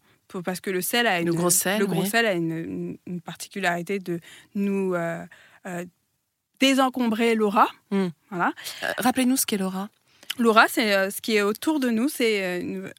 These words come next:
Speaker 1: ben, l'aura, je, je l'associe au corps éthérique. Donc, c'est un peu la, la, une enveloppe autour, une cape
Speaker 2: Ouais.
Speaker 1: qui est autour de nous, qui est pr-, très proche du corps physique, hein.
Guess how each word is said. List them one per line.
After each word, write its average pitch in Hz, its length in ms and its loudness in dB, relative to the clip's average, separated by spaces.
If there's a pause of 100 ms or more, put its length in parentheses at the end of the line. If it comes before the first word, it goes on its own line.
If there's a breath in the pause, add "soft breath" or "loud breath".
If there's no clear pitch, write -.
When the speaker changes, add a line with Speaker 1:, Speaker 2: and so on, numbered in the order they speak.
(320)
Speaker 1:
ben, 214 320 2
l'aura, 247 260 4
je, 240 200 0
je 220 120 -2
l'associe 220 640 -2
au - 40 -2
corps 269 220 0
éthérique. 247 540 -4 (280 loud breath)
Donc, 247 120 -2
c'est 294 100 0
un 269 100 4
peu 330 200 0
la, 214 280 2
la, 190 360 -4 (240)
une 247 160 4
enveloppe 247 420 2 (180)
autour, 285 520 0
une 254 120 4
cape 330 340 4 (360)
Speaker 2:
Ouais. 190 140 -2
Speaker 1:
qui 277 60 -2
est 262 40 2
autour 269 300 2
de 254 120 2
nous, 254 240 2 (520 soft breath)
qui 240 100 0
est - 20 0
pr-, - 240 -10
très - 220 2
proche 302 340 2
du 247 100 0
corps 247 200 0
physique, 277 400 -2
hein. 247 120 0